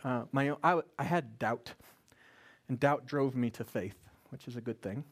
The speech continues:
but it caused me to ask questions. And one of my questions was, when I was a kid,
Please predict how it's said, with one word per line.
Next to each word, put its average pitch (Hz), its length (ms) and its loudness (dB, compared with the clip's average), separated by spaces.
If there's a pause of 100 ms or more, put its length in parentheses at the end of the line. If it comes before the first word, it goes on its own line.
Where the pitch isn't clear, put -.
(680)
but 123 80 -2
it 120 40 -2
caused 135 260 2
me 131 80 -2
to 123 60 0
ask 120 120 -4
questions. 113 440 0
And 117 80 -2
one 131 80 0
of - 20 0
my 123 80 0
questions 143 400 -2
was, 120 160 -4 (240)
when 135 140 0
I - 20 4
was 123 120 -2
a 117 40 -10
kid, 160 640 0